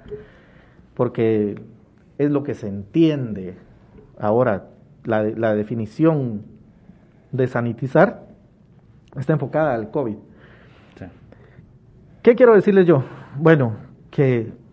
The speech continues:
Speaker 1: tal vez antes algunos estábamos conscientes de nuestras deficiencias,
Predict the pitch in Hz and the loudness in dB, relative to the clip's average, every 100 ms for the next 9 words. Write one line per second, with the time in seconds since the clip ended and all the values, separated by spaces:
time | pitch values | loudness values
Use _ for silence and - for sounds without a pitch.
0 | - - _ - 117 101 185 - - - | -20 -20 _ -4 -2 2 0 -2 -10 -20
1 | - - - - 151 190 196 - - - | -20 -20 -16 -6 -4 -2 -4 -6 -18 -14
2 | - 117 180 165 143 156 151 - 120 139 | -6 -2 -2 -2 -2 -4 -4 -6 -8 -6
3 | 143 131 120 104 - 104 92 95 - 104 | -6 -4 -4 -6 -6 -6 -6 -8 -6 -6
4 | - - | -8 -18